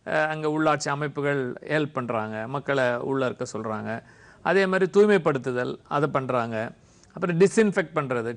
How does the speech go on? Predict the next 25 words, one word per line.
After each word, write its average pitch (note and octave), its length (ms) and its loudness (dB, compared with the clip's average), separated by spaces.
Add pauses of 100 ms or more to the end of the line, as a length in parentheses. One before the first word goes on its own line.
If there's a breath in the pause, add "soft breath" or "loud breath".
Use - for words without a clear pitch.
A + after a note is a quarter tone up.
கிருமி F3 240 2
நாசினியை D3 440 0
வச்சு C#3+ 600 0
டிஸ்இன்ஃபெக்ஷன் D3 640 -2
பண்றதுல C3 520 0
வேலை C3+ 220 2
பண்ணிட்டு A#2 260 -6
இருக்காங்க. A2 500 -6 (480 soft breath)
And F3+ 260 0
நிறைய F#3+ 320 8
இடங்கள்ல G3 380 4
வந்து F3 600 4
இந்த C#3+ 420 2
அறிவிப்புகள், D3 720 4 (140)
மைக் E3 400 -4
போட்டு D3 760 2
வண்டி D3 240 -2
வச்சு C3+ 640 -2
தெரு C#3 160 0
தெருவா B2 320 0
போயிட்டு A#2+ 640 -2 (200)
ஒரு B2+ 220 2
அவேர்னஸ் C3 500 0
பண்றாங்க. A2 560 -8 (580 soft breath)
அ, C3+ 360 4